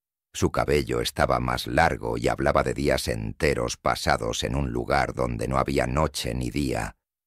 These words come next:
solo una luz constante que lo envolvía. Los exploradores modernos han reportado algo similar.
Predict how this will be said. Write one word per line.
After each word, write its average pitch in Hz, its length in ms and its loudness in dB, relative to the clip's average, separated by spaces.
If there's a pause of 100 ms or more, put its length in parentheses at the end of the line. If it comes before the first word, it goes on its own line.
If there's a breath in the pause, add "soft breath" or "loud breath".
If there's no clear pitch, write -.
(120)
solo 76 260 4
una 73 200 0
luz 69 280 -2
constante 60 1160 -2
que 64 160 -2
lo 53 160 -4
envolvía. 53 1000 -4 (1400)
Los 80 220 4
exploradores 73 800 2
modernos 65 680 0
han 73 180 0
reportado 65 720 -2
algo 58 300 -2
similar. 55 800 -6